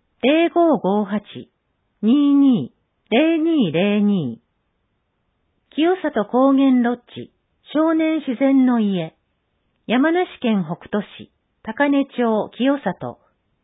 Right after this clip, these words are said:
三千五百四十五の五。零五五一、四八、二二九五。二十四の二十。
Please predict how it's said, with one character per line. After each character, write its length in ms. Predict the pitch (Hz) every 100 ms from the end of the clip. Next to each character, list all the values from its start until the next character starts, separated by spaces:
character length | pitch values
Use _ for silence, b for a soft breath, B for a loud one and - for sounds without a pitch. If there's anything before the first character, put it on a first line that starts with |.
| _ -
三 260 | 330 339
千 200 | 339 330
五 100 | 233
百 260 | 196 196 180
四 280 | 208 269 214
十 260 | 165 156
五 160 | 151 190
の 160 | 139 117
五。 280 | 139 - _ _ _ _ _ _ _
零 280 | 247 339 349
五 300 | 339 330 269
五 300 | 170 202 220
一、 460 | 226 233 - 127 _ _ _
四 280 | 185 262 277
八、 160 | 240 240 - 131 _ _ _ _ _ -
二 300 | 277 330 320
二 340 | 330 302 -
九 320 | - 214 214
五。 400 | 208 196 127 101 _ _ _ _ _ _ _ _ _ _ _ _ _ _ _ _ _ _ _ _ _ _ _ _ _ _ _ _ -
二 160 | 302
十 300 | - 302 262
四 300 | 220 233 226
の 140 | 185 151
二 240 | 170 220
十。 380 | - 143 113